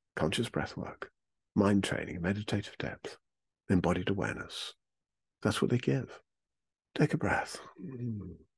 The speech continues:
In through the nose. Out through the nose.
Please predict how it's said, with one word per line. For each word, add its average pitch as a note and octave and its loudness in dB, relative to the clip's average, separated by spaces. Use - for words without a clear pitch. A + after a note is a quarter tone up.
In B2+ 10
through A2+ 2
the F2+ -2
nose. - -6
Out G2 0
through - -10
the D#2 -12
nose. - -16